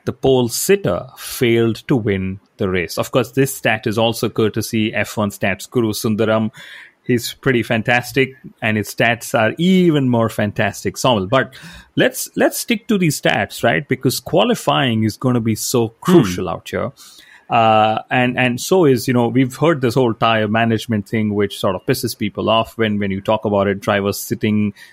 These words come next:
Speaker 1: uh, and waiting for others to make a mistake. But even in qualifying at, you know, at Barcelona is one of those circuits where you have to manage tires because, uh, you know, sector three, which is the last sector, lots of slow
Speaker 2: Hmm.
Speaker 1: corners,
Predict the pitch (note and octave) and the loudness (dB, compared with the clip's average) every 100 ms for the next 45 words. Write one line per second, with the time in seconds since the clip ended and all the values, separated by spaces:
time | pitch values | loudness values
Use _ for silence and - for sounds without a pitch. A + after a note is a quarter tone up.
0 | _ - A2+ G#2+ G#2+ G#2+ A2+ A2+ G#2+ A2 | _ 0 2 4 2 2 0 0 0 0
1 | G#2 G2+ - G#2+ G2 G2 A#2+ - G#2+ G2 | 0 0 -2 -4 -4 -2 -2 -2 -4 -6
2 | _ - - - C3+ E3 C4+ D4+ C3+ - | _ -20 -8 -2 -2 2 4 4 2 0
3 | A#2+ A2 - C#4+ E4 B2+ G#2+ G#2 - - | 0 2 2 2 2 2 0 -2 -6 -2
4 | A2+ G#2+ - G#2 G2+ G#2 - A2+ C3 D#3+ | 0 0 0 -2 0 0 0 0 2 2
5 | A2+ A#2 A#2+ G#2+ G2+ - C3+ - G2+ - | 0 0 0 0 -2 0 -2 0 -2 0
6 | B2 A#2+ A#2 A#2 B2+ A#2+ - A2 G#2+ - | 0 0 2 4 4 2 0 -2 -2 -2
7 | C3 G#2+ G2 F#2 F#2+ - - G#2 F#2 F2 | 0 0 -2 -2 -6 -6 -2 0 0 -6
8 | - A#2 - G#2+ - - - - - A#2+ | -8 -6 -2 -4 -4 -16 -20 -20 -12 0
9 | A#2 A2+ B2+ A2+ - - E3+ - - - | 2 2 2 0 0 -2 -2 -2 -4 -2
10 | - C#3+ G#2+ G#2 A2 G#2+ G#2+ A2+ - A2 | 0 2 2 0 -2 2 0 0 -6 -8
11 | - A2+ G#2 G2+ C#3 D3 - G3+ - B2 | -4 -2 0 0 -2 -2 -2 -2 0 0
12 | F#2+ G2+ B2+ G#2 F#2 F2+ | 2 2 2 0 -2 -6